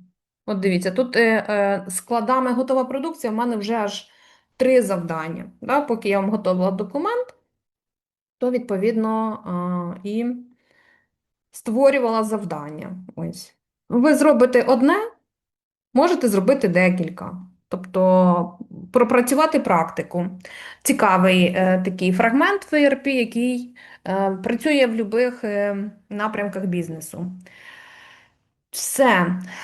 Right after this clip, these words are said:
Це зробили, В М Д по імпорту зробили, додаткові витрати Т З В зробили. Ось, і далі ми з вами переходимо, е, ще до цікавого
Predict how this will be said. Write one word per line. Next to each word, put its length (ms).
Це 220
зробили, 800
В 100
М 220
Д 140
по 120
імпорту 560
зробили, 540
додаткові 580
витрати 440
Т 160
З 160
В 200
зробили. 640
Ось, 360
і 60
далі 280
ми 140
з 80
вами 260
переходимо, 1200
е, 160
ще 360
до 320
цікавого 1080